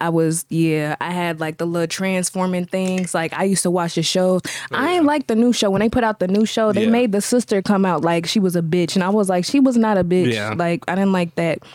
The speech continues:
Speaker 1: you know, feminism. Um, but, yeah, I don't know. But I do know that Ben ten, he was, he was very hard. Like, that man could turn into a velociraptor.
Speaker 2: <laughs>
Speaker 1: Um, I wouldn't mess with anybody like that, so.
Speaker 2: Well,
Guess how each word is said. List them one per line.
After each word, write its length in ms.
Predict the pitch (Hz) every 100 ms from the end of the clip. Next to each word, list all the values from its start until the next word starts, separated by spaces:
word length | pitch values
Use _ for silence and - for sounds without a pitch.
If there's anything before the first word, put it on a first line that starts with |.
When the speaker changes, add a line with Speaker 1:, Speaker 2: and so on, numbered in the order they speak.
| - -
Speaker 1:
you 80 | -
know, 180 | 175 170 - -
feminism. 520 | 220 180 170 147 147 - - - -
Um, 460 | - 175 170 165 -
but, 400 | 175 170 165 160 - _
yeah, 440 | - 180 170 143 147 185 - -
I 80 | 175
don't 140 | 170
know. 280 | 170 165 170 - - -
But 240 | 202 185
I 100 | 170
do 300 | 180 214 349
know 180 | 294 185
that 180 | 175 175
Ben 200 | 190 226
ten, 340 | - 233 196
he 140 | 190 220
was, 260 | 196 180
he 120 | 190 208
was 120 | 180
very 300 | 180 165 165
hard. 420 | 175 151 147 175
Like, 460 | 220 180 165 - -
that 180 | 190 196
man 280 | 202 196
could 100 | 185
turn 200 | 175 202
into 180 | 180 190
a 60 | 170
velociraptor. 840 | 160 180 185 196 196 190 - 190 185 - - - 131 - -
Speaker 2:
<laughs> 80 |
Speaker 1:
Um, 460 | 170 190 180 170 175 -
I 120 | 180
wouldn't 260 | 190 196 196
mess 200 | 190 185
with 100 | 175
anybody 380 | 165 160 147 143
like 220 | 143 139
that, 200 | 151 147 _ -
so. 380 | - 156 151 160 -
Speaker 2:
Well, 500 | 104 101 98 98